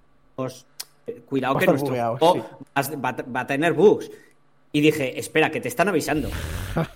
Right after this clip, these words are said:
Speaker 1: Están avisando de que tienen bugs. Hostia,
Speaker 2: Cojones.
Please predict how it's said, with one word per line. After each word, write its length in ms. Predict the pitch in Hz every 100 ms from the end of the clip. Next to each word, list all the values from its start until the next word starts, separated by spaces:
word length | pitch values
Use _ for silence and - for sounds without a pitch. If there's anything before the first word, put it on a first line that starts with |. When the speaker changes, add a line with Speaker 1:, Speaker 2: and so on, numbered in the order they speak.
| - - -
Speaker 1:
Están 500 | 214 175 - - 180
avisando 400 | 208 214 196 196
de 100 | 214
que 80 | 160
tienen 220 | 156 190
bugs. 340 | 156 175 - - - - - -
Hostia, 220 | 185 - 147
Speaker 2:
Cojones. 320 | 214 233